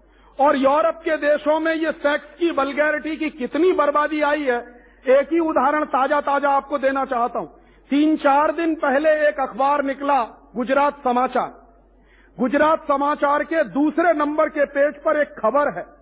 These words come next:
क्या खबर है? ब्रिटेन में ग्यारह साल का बच्चा पिता बन गया है। और ब्रिटेन में अगर ग्यारह साल का बच्चा पिता बन गया है,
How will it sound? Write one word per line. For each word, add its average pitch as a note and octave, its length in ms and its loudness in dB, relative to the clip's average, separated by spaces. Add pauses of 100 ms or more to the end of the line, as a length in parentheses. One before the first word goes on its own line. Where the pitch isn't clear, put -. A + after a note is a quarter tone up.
(460)
क्या D#4 200 4
खबर D4 340 -2
है? A3 160 -4 (520)
ब्रिटेन A3+ 480 2
में C4 400 -4
ग्यारह A#3 360 4
साल B3 320 -2
का B3 160 0
बच्चा A3 360 -2
पिता A3 400 0
बन E3+ 200 -4
गया C#3 200 -12
है। - 120 -20 (4000)
और C#4+ 160 6
ब्रिटेन D4 500 0
में D#4+ 140 0
अगर D#4+ 280 0
ग्यारह C#4+ 420 0
साल D4+ 280 -2
का D#4 120 -2
बच्चा D4 360 0
पिता C#4+ 380 0
बन D4+ 240 0
गया C#4+ 180 2
है, A#3+ 220 2